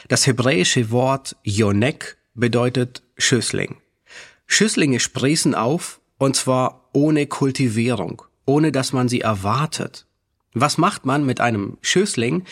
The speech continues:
damit er den anderen Zweigen nicht das Leben und die Fruchtbarkeit entzieht? Man schneidet ihn ab. Er ist überflüssig, klein, unnötig, irrelevant,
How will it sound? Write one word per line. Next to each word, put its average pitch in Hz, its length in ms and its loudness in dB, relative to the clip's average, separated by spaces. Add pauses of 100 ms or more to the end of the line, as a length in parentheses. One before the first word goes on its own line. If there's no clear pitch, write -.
(360)
damit 156 280 2
er 151 140 0
den 131 200 0
anderen 185 480 0
Zweigen 131 540 0
nicht 131 220 -2
das 107 220 -2
Leben 139 540 0
und 131 220 -2
die 147 80 -2
Fruchtbarkeit - 1000 -2
entzieht? - 640 -4 (840)
Man 107 120 0
schneidet 107 380 0
ihn 104 120 2
ab. - 260 -4 (480)
Er 139 140 2
ist 160 140 0
überflüssig, - 720 -2 (560)
klein, 143 560 0 (560)
unnötig, 143 840 0 (440)
irrelevant, 131 1000 0